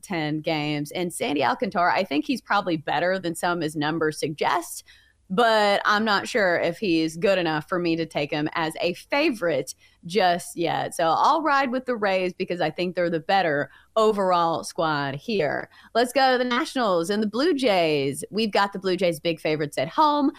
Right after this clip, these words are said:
minus two he-, two ten behind Jose Berrios, who's nine and nine with a three five five E R A. Washington plus one seventy,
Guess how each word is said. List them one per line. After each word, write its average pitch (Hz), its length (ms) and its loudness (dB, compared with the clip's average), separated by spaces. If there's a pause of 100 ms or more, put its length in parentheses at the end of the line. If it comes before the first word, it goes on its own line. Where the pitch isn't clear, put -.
(180)
minus 165 380 0
two 170 180 -2
he-, 247 220 0 (100)
two 190 180 -2
ten 269 460 0 (240)
behind 220 340 2
Jose 190 360 2
Berrios, 156 440 0
who's 185 220 -2
nine 185 360 0
and 285 100 0
nine 165 200 2
with 156 140 -2
a 151 60 -4
three 254 320 -2
five 202 260 0
five 165 300 2
E 151 120 -4
R 147 220 0
A. 156 200 0 (200)
Washington 240 640 0
plus 185 300 -2
one 226 160 0
seventy, 147 640 0